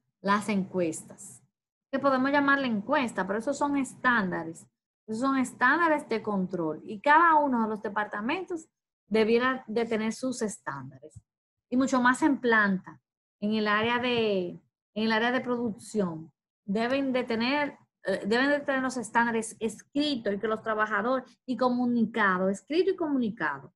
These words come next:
Porque si ella no sabe que tiene que llegar, por ejemplo, a un ochenta por ciento y ella está en cincuenta y su jefe no le ha dicho que es un ochenta, díganme ustedes, ella va a llegar a ochenta, jamás, jamás. Por eso es importante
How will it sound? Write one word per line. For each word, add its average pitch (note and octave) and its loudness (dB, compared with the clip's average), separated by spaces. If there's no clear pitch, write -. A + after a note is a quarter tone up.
Porque B3+ 0
si C#4+ -2
ella D#4 2
no D#4+ 2
sabe D4 4
que B3 -4
tiene B3 -4
que C4 0
llegar, B3+ 0
por B3+ -4
ejemplo, B3+ 0
a B3+ 2
un B3+ -4
ochenta B3 -4
por A3 -2
ciento A3+ -6
y A#3 0
ella C4 6
está C4+ -2
en C4 -2
cincuenta B3 -2
y A#3 -14
su A#3 -4
jefe A#3+ -4
no A#3+ -4
le A#3 -2
ha A#3 -2
dicho A#3+ -6
que A3 -4
es A3 0
un A3+ 0
ochenta, A#3 -4
díganme C4 -2
ustedes, F#3 -2
ella C4 2
va D#4+ 6
a E4 0
llegar D4+ 2
a D4 4
ochenta, G3+ -6
jamás, G3+ -4
jamás. F#3+ -2
Por A3 0
eso B3+ 0
es C#4+ -8
importante B3+ 2